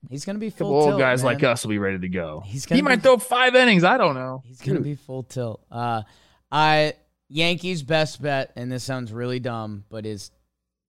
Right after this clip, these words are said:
Speaker 1: to get up early, get the crowd going. Um,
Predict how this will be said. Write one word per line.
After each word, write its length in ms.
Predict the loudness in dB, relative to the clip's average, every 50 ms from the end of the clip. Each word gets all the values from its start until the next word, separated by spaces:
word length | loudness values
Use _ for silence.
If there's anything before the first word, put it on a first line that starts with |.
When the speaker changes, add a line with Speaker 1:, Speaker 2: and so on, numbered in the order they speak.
| _ _ _ _ _ _ _ _
Speaker 1:
to 60 | -14 -10
get 160 | -8 -6 -4
up 200 | -4 -6 -6 -10
early, 460 | -12 -12 -12 -12 -12 -12 -14 -14 -16 _
get 180 | -14 -14 -14 -12
the 80 | -14 -14
crowd 440 | -12 -10 -8 -8 -8 -8 -10 -12 -12
going. 500 | -14 -12 -12 -12 -14 -14 -14 -16 -18 -20 _ _ _ _ _ _ -18
Um, 380 | -16 -16 -14 -14 -14 -16 -18